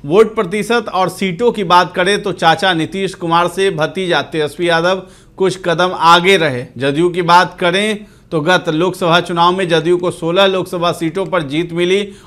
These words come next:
और वोट प्रतिशत रहा था बीस दशमलव पाँच दो।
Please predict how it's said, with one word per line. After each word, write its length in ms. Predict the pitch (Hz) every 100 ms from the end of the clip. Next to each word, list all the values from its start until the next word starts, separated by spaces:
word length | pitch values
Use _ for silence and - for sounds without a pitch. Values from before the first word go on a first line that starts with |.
| -
और 160 | 151 143
वोट 320 | 156 185 -
प्रतिशत 500 | 170 135 160 196 180
रहा 240 | 170 160 170
था 240 | 170 185 190 - _ 131
बीस 340 | 131 196 170 156
दशमलव 460 | 165 170 165 185
पाँच 420 | - 165 170 175 156
दो। 260 | 139 180